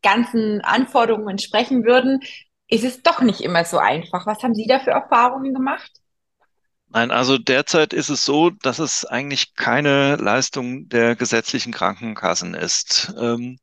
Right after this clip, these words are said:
Speaker 1: Mhm.
Speaker 2: es ist in Deutschland so, äh,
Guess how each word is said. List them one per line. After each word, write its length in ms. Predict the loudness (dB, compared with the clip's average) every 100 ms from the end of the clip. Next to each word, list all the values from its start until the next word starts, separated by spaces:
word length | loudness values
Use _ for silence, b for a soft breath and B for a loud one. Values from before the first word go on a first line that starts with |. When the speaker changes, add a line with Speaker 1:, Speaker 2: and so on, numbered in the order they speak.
| _
Speaker 1:
Mhm. 300 | -8 -8 -8
Speaker 2:
es 180 | -8 -2
ist 140 | -2
in 140 | -2 0
Deutschland 500 | 0 0 -2 -2 0
so, 280 | 0 0 -2 -10 _ _ _ -4
äh, 320 | -2 0